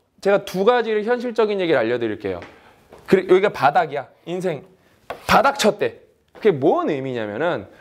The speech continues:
이게 그냥 상수값으로는 여-, 마이너스에서 뭐, 뭐 이게 바닥이 마이너스 백이면 백인 거예요.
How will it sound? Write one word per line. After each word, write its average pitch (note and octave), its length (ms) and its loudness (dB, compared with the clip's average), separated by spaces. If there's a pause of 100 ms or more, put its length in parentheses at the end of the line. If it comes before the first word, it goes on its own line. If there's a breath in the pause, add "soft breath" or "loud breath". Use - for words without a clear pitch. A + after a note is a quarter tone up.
(460 loud breath)
이게 G#3 340 4
그냥 A#3 300 -4
상수값으로는 A#3 1120 -2
여-, D3 220 2 (200)
마이너스에서 A#3+ 800 0
뭐, F3 280 -4
뭐 E3+ 260 -2
이게 F#3+ 320 -2
바닥이 F#3+ 400 2
마이너스 F3+ 380 -2
백이면 E3 320 -6
백인 A3 400 0
거예요. C#3+ 400 2